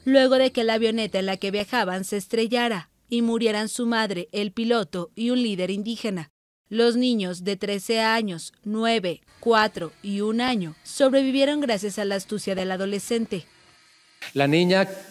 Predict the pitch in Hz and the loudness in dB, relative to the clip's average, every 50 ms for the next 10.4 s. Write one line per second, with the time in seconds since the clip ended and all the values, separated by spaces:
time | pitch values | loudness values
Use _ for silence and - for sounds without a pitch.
0 | - - - - - 165 151 143 135 - 135 127 - - 160 156 - - 175 175 | -20 -20 -20 -8 0 2 2 4 4 2 2 2 4 4 4 4 4 4 4 4
1 | 170 170 165 170 175 165 175 - - - - 156 143 135 131 131 147 156 165 170 | 4 4 4 4 2 2 0 -4 -8 -2 0 2 2 4 4 4 4 4 2 2
2 | 165 - - - 165 156 165 165 170 175 - 156 151 160 156 160 156 156 156 156 | 0 0 0 0 2 4 4 4 4 4 2 2 2 4 4 4 4 4 4 4
3 | 165 160 147 - - - - _ - 151 139 143 147 160 156 139 - - 135 127 | 4 2 0 -4 -10 -20 -20 _ -2 0 0 0 0 0 -2 -2 0 -2 -2 0
4 | - - 160 160 165 160 - 175 170 180 170 - - - - _ - 147 151 147 | 0 2 2 2 2 0 0 0 0 0 -2 -6 -12 -20 -18 _ -2 0 0 2
5 | 139 135 135 131 131 127 - 147 147 147 - 170 151 - 151 139 - 139 127 139 | 2 0 2 2 0 2 2 2 0 2 2 0 0 2 0 0 2 2 2 2
6 | 147 135 147 151 151 156 156 - 170 165 170 170 160 180 190 175 151 - 139 - | 2 2 2 2 2 2 2 4 4 4 4 4 2 2 2 2 0 0 -2 0
7 | - 147 147 147 165 160 165 170 165 170 165 165 - 170 180 175 - - - - | 2 2 2 4 4 4 4 6 6 4 4 4 2 0 0 0 -4 -10 -16 -14
8 | - - - - - 151 160 156 180 175 165 165 156 143 - - 135 131 139 180 | -14 -16 -16 -4 0 2 2 4 4 4 4 4 2 0 0 0 2 2 4 4
9 | 220 220 185 - - 143 139 135 131 147 156 151 - 165 160 165 165 151 175 170 | 4 4 2 2 2 2 4 4 4 4 2 2 2 2 4 4 4 4 4 4
10 | 165 165 165 175 175 170 - | 6 6 4 4 2 -2 -8